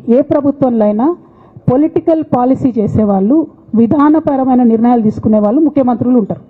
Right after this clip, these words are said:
కింద ఉన్నటువంటి మంత్రులు దాన్ని ఎగ్జిక్యూట్ చేయాలి.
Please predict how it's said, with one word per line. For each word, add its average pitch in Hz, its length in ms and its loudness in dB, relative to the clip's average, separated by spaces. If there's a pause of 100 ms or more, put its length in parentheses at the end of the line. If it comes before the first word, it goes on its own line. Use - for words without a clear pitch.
(600)
కింద 320 200 2
ఉన్నటువంటి 302 560 2
మంత్రులు 254 440 2
దాన్ని 262 220 0
ఎగ్జిక్యూట్ 240 420 0
చేయాలి. 196 280 -4